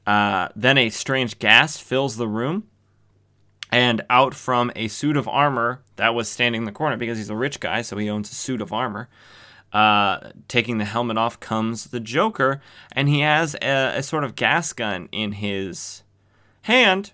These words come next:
very similar to Sandman and Crimson Avenger. Uh, gas guns, really all the rage in nineteen forty. You gotta get yourself <laughs> one of these gas guns.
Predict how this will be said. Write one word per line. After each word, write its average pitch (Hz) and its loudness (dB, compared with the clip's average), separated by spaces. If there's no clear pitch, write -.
very 120 0
similar 113 -2
to 107 -4
Sandman 107 -2
and 78 -12
Crimson 101 -6
Avenger. 107 -4
Uh, 196 -4
gas 143 6
guns, 104 -2
really 123 2
all 113 4
the 113 0
rage 107 -2
in 95 -10
nineteen 90 -8
forty. 92 -8
You 110 -4
gotta 120 4
get 104 -2
yourself 95 -4
<laughs> - -
one 127 0
of 101 -2
these 110 0
gas 143 4
guns. - -2